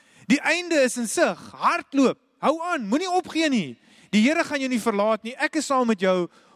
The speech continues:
Kom ons doen dit. Ons kan hierdie ding afhandel." Kom ons hardloop met ons kop hoog, met al ons krag tot die einde. Want daar is groot beloning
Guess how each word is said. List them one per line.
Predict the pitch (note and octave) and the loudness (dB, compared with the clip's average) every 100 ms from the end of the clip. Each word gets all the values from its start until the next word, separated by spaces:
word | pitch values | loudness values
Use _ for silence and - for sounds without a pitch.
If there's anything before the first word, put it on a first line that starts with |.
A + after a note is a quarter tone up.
| - | -2
Kom | D4+ D#4 | 0 2
ons | G3 | 2
doen | B3 | 2
dit. | A3+ C3+ _ _ _ _ _ - | 2 -2 _ _ _ _ _ 0
Ons | C#4 C4 - | 2 2 0
kan | C4 | 0
hierdie | A3 G#3+ | 2 2
ding | G3 A3+ A#3 A3+ - | 2 0 -2 -10 -6
afhandel." | G#3+ G3 F3+ C#3+ G#2 _ _ _ _ _ _ _ _ _ _ - _ | -2 0 -2 -4 -8 _ _ _ _ _ _ _ _ _ _ -20 _
Kom | C4+ D4+ | 0 0
ons | C4 | -2
hardloop | G3+ C4 C#4+ C4 | -2 -2 0 -2
met | A3+ A3 | -2 -4
ons | - | -4
kop | - D#4 - | 0 0 2
hoog, | G3 B3 B3+ - _ _ _ _ _ - | 2 2 0 -12 _ _ _ _ _ -6
met | F#3+ - | -6 -2
al | C4 D4+ | 0 0
ons | C4+ | 0
krag | - G#3+ F#3 C#3 F#2 _ _ _ _ - | 0 -2 -2 -4 -12 _ _ _ _ 0
tot | A3 | 0
die | G#3+ | 0
einde. | G3 E3+ A#2+ F#2+ _ _ _ _ _ _ _ _ _ _ _ _ _ _ | -4 -6 -8 -12 _ _ _ _ _ _ _ _ _ _ _ _ _ _
Want | F#3+ G3+ | -2 -2
daar | A3 A3 | -4 -6
is | G3+ | -10
groot | - A#3+ D4 A3+ | -6 0 0 2
beloning | B3 A3+ F3 A#2 | 2 2 0 -10